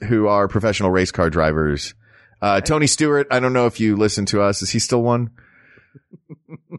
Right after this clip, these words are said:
Speaker 2: I'm not gonna help you on that one. I don't, I, I don't watch car racing. I, look, I appreciate it. Good job, everybody. Jeff Gordon.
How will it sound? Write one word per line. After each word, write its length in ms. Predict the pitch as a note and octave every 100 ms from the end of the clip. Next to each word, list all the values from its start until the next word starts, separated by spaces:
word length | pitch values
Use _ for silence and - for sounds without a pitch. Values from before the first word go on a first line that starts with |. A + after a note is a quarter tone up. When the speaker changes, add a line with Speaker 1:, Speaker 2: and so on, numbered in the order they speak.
| -
Speaker 2:
I'm 120 | B2+ -
not 120 | C#3
gonna 180 | C3 A#2+
help 180 | B2+ -
you 80 | C3
on 120 | B2+
that 140 | B2+
one. 140 | C3+ B2+
I 120 | C#3
don't, 100 | C#3
I, 180 | B2+ D#3 - _ _ -
I 60 |
don't 180 | D3+ F3+
watch 360 | E3+ G3+ - -
car 180 | D3+ B2
racing. 380 | A2 A2+ G2+ A2+
I, 140 | C3+ - C3
look, 240 | D#3+ - -
I 80 | B2+
appreciate 560 | B2+ C3+ - B2 G#2+
it. 120 | C#3+ - _ _ _ _ -
Good 160 | C3+
job, 240 | D3 D3+ D#3
everybody. 300 | B2+ B2 A#2
Jeff 220 | C#3 C3+
Gordon. 420 | C3+ C#3+ E3+